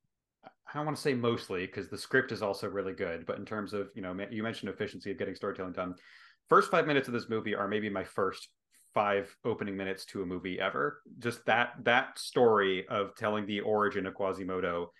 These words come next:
I think, is so fantastically done. Um,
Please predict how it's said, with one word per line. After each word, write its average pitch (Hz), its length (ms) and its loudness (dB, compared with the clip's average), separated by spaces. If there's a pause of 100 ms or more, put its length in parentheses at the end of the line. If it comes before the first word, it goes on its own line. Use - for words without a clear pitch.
(240)
I 120 80 -4
think, 113 140 -2
is 110 140 0
so 110 160 4
fantastically 101 580 -2
done. 92 420 -2 (420)
Um, 92 560 4